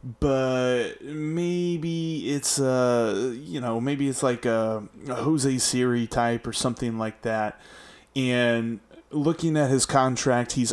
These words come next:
arbitration eligible after this season, and he's a free agent in twenty twenty-one.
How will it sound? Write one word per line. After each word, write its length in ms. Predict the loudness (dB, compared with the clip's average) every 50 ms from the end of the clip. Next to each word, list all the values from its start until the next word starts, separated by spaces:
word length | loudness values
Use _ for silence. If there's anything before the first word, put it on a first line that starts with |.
| 2 2
arbitration 600 | 2 4 4 0 0 2 0 0 0 0 0 2
eligible 400 | 2 2 0 0 0 2 2 2
after 320 | 2 2 0 0 -2 -2
this 260 | 0 0 0 0 0
season, 480 | -2 -2 -2 -2 -2 -4 -6 -8 -10 -12 -16 -20 -20 -20 -10 -2
and 140 | -2 0 2
he's 200 | 2 0 2 0
a 60 | -2
free 380 | -4 -2 0 0 0 2 2 2
agent 400 | 4 4 2 2 0 0 0 0
in 120 | -2 -4
twenty 500 | -4 -6 -8 -4 -2 0 0 2 0 0
twenty-one. 1000 | -2 -4 -4 -2 -2 0 -2 -2 -2 -2 -2 -2 0 0 0 0 -2 -6 -12